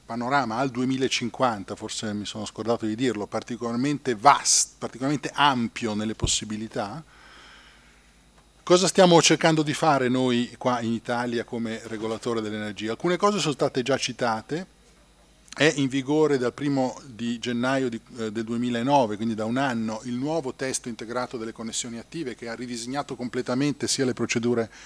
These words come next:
tecniche che quelle economiche, e questo forse in parte spiega anche alcuni andamenti dei numeri che ci ha presentato l'ingegnere Di Marino. Stiamo producendo, secondo una, una legge che lo prevede,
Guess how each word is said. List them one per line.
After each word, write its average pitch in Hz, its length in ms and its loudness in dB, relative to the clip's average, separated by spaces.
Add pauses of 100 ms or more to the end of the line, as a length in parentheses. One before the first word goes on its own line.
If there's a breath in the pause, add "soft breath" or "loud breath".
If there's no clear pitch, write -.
(560 loud breath)
tecniche 120 460 0
che 104 120 -6
quelle 113 340 -2
economiche, 120 760 6 (600 loud breath)
e 120 100 -8
questo 131 380 2
forse - 420 -2
in 117 100 0
parte 123 360 2
spiega 110 400 0
anche 110 240 -4
alcuni 113 280 -4
andamenti 107 480 -2
dei 104 120 -2
numeri 110 260 0
che 85 60 -8
ci 101 80 -8
ha - 20 -6
presentato 101 480 -6
l'ingegnere 101 380 -4
Di 101 80 -6
Marino. 123 480 -2 (1000 loud breath)
Stiamo 175 500 8
producendo, 135 720 2
secondo 117 420 -2
una, 110 320 -2
una 107 220 -4
legge 117 340 -2
che - 80 -12
lo 110 80 -6
prevede, 113 600 0